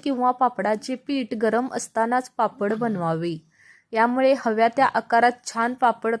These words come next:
तयार होतात. पीठ किंवा मिश्रण थंड झाल्यानंतर पापड व्यवस्थित बनत नाही. बटाटा चिप्स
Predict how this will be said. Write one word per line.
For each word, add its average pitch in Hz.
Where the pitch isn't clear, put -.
तयार 214
होतात. 233
पीठ 240
किंवा 233
मिश्रण 226
थंड 269
झाल्यानंतर 233
पापड 226
व्यवस्थित 220
बनत 196
नाही. 180
बटाटा 254
चिप्स 294